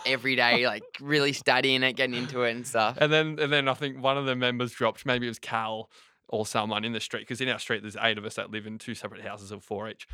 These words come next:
Speaker 2: And, um, w-, one of the boys jumped on the bandwagon, and then next minute, Falcon's in,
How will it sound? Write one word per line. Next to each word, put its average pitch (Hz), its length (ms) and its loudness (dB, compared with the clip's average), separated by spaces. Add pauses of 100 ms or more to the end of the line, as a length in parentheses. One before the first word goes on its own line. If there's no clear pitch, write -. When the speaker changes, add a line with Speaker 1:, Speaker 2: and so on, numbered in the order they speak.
(320)
Speaker 2:
And, 113 180 0
um, 101 300 -2 (340)
w-, 135 180 -16 (160)
one 127 160 0
of 123 40 0
the 117 60 0
boys 117 360 -2
jumped 113 300 -8
on 117 60 -2
the 113 60 -2
bandwagon, 113 540 -4
and 127 100 -2
then 123 140 0
next - 260 -4
minute, 131 320 -4
Falcon's 104 540 -10
in, 110 60 -8